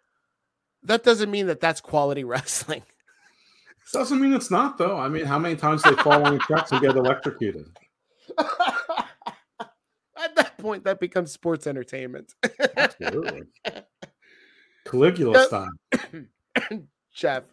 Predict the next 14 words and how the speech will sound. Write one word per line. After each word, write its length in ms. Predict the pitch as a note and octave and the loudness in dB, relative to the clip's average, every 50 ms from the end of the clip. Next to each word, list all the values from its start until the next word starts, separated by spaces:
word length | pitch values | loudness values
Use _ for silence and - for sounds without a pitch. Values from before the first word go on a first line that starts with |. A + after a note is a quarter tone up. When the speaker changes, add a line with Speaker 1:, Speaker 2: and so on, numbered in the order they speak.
| _ _ _ _ _ _ _ _ | _ _ _ _ _ _ _ _
Speaker 2:
Talk 160 | - D3 D#3 F#3 | 0 2 2 4
about 220 | D#3+ C3+ C3 - | 4 4 4 4
Brother 240 | C3+ C3+ C3 B2+ B2+ | 4 4 4 4 2
Nero. 440 | B2 B2+ C#3 D3+ C3 G2+ F#2 - _ _ _ _ _ _ _ _ _ _ - | 2 2 2 2 2 0 -4 -8 _ _ _ _ _ _ _ _ _ _ -10
Speaker 1:
Jeff, 220 | - E3 D#3 - _ _ _ _ | -6 -6 -6 -6 _ _ _ _
where 320 | - F3+ A#3 G3+ A3 B3 A#3 | -16 -14 -10 -8 -6 -4 -4
do 60 | A3 | -2
you 100 | G3 F3 | -4 -4
stand? 380 | C#3+ - - C3 B2 A#2 B2+ - _ - F#3+ | -6 -6 -8 -8 -8 -8 -12 -16 _ -16 -10
Do 80 | F#3+ | -6
you 80 | B3+ C4 | -6 -4
agree 220 | A#3 F#3+ F#3+ F3+ | -4 -2 -2 -2
with 180 | E3 D#3+ C3+ B2 | -2 -2 -4 -4
Becky 340 | D3 C#3+ C3+ - C#3 C3 | -4 -4 -4 -4 -10 -12